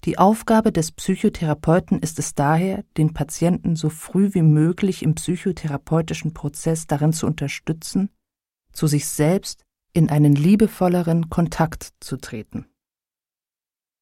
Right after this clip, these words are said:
G. Die Versorgung verletzter Anteile. Eine für die Konfrontationsarbeit notwendige Vorbereitung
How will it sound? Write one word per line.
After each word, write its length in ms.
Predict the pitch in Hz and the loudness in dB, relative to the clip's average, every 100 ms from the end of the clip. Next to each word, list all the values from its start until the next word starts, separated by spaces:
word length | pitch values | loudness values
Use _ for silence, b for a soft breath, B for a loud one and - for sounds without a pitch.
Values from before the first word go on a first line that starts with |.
| _ _ _ _ _ _ _ _ _ _ _ _ _ _ - | _ _ _ _ _ _ _ _ _ _ _ _ _ _ -4
G. 280 | 160 131 - _ _ _ _ - | -2 -2 -4 _ _ _ _ -2
Die 100 | 165 | 0
Versorgung 680 | 160 170 156 190 208 220 214 | 4 4 6 6 6 6 4
verletzter 680 | - 147 156 160 - 165 151 | 2 0 0 -2 -2 0 2
Anteile. 540 | 139 - 123 120 104 _ _ _ _ _ _ _ _ _ _ _ _ _ _ _ _ _ _ - | 0 -2 -8 -8 -12 _ _ _ _ _ _ _ _ _ _ _ _ _ _ _ _ _ _ 0
Eine 260 | 185 220 | 6 6
für 180 | 220 202 | 6 4
die 120 | 180 | 2
Konfrontationsarbeit 1300 | - 185 - 170 156 156 185 202 - 180 170 170 165 | 2 0 2 0 0 0 4 4 2 0 2 2 2
notwendige 580 | 170 196 - 180 160 147 | 2 2 0 0 0 -4
Vorbereitung 1000 | - 160 180 196 185 190 - 196 196 | 2 4 4 2 0 -2 -2 -2 -2